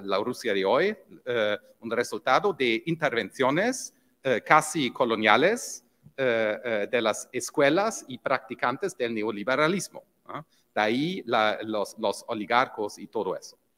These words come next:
La plutocracia, la guerra y, más recientemente, la destrucción de la naturaleza, nuestro enter-, eh, entorno compartido,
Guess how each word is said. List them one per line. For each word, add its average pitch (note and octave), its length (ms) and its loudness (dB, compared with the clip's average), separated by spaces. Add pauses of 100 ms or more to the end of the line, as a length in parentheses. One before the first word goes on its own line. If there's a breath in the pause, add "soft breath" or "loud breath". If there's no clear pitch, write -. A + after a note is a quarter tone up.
(760)
La A2 220 2
plutocracia, F#3+ 1040 4
la F#2 100 -4
guerra E3 600 6
y, C#3 220 -2
más A#2+ 240 0
recientemente, D3+ 1120 -2
la A#2+ 120 4
destrucción C#3+ 600 0
de C3 100 2
la A2 120 4
naturaleza, A2 840 0 (280)
nuestro E3 520 0
enter-, B2 480 -2
eh, A#2+ 240 0
entorno A#2+ 460 0
compartido, C3 600 -4